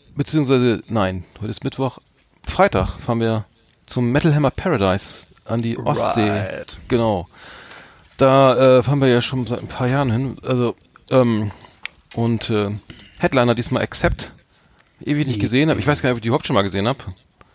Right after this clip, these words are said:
Speaker 2: Ich
Speaker 1: Aber,
Speaker 2: nicht.
Speaker 1: äh, die spielen da auf jeden Fall und, äh,
Speaker 2: Hammerfall spielt auch, ne?
Speaker 1: Genau, dann, ja,
Speaker 2: Das sind, glaub ich,
Speaker 1: Hammerfall am
Speaker 2: Schweden, glaub ich, ne, oder? Ja, ich glaube.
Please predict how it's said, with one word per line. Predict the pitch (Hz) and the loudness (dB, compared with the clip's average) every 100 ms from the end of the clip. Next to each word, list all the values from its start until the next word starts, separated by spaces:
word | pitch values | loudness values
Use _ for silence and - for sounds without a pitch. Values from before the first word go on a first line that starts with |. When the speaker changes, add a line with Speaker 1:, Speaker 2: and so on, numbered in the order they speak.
| _ _ _ _ - | _ _ _ _ -4
Speaker 2:
Ich | 117 | 0
Speaker 1:
Aber, | 113 110 | 2 2
Speaker 2:
nicht. | 101 - - | -2 -10 -2
Speaker 1:
äh, | 117 113 107 107 110 107 - - - _ _ _ _ _ | 2 4 2 0 -4 -8 -12 -20 -20 _ _ _ _ _
die | 120 | -10
spielen | - 127 120 | -6 0 0
da | 110 | 0
auf | - | -2
jeden | 117 107 | -8 -6
Fall | 123 120 127 | -2 -2 -2
und, | 110 117 113 - | -4 -4 -6 -4
äh, | 113 113 110 107 - _ _ _ - - - | -2 0 -2 -4 -10 _ _ _ -20 -20 -6
Speaker 2:
Hammerfall | 131 143 139 - 127 131 127 | -2 0 0 2 2 2 0
spielt | - 117 | -6 -2
auch, | 117 131 | -2 -2
ne? | 113 143 - - | -6 -10 -14 -8
Speaker 1:
Genau, | 120 123 | 0 0
dann, | 117 120 - - | 0 -4 -4 2
ja, | 156 117 | 4 4
Speaker 2:
Das | 127 | 0
sind, | 135 | -4
glaub | 127 | -2
ich, | 131 | 0
Speaker 1:
Hammerfall | 135 113 | 0 0
am | |
Speaker 2:
Schweden, | 165 143 | 0 0
glaub | 104 101 | -2 -4
ich, | 139 - | -6 -10
ne, | 143 | -10
oder? | 135 160 139 | -8 -10 -12
Ja, | |
ich | 101 | -14
glaube. | - 110 104 | -10 -10 -10